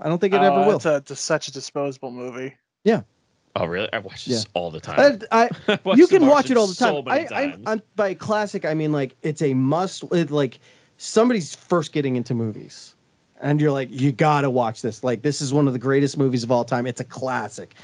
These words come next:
Speaker 1: No one's gonna say Martian.
Speaker 3: Of the past twenty years?
Speaker 1: Past twenty
Speaker 3: No,
Speaker 1: years.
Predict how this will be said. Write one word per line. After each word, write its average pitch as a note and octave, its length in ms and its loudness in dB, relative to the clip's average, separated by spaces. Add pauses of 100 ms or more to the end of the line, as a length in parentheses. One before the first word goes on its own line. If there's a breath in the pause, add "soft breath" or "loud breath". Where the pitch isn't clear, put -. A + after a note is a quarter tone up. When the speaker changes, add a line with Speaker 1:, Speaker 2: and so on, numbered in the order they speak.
(220 soft breath)
Speaker 1:
No D3 280 6
one's B2 160 2
gonna G#2+ 180 -4
say G2+ 140 -8
Martian. D#2+ 400 -10 (560)
Speaker 3:
Of A#2+ 60 0
the G2+ 80 -4
past A#2 260 -6
twenty A#2 240 -6
years? C3 360 -8
Speaker 1:
Past F#3 240 -2
twenty G3+ 220 0
Speaker 3:
No, - 120 -2
Speaker 1:
years. - 220 -10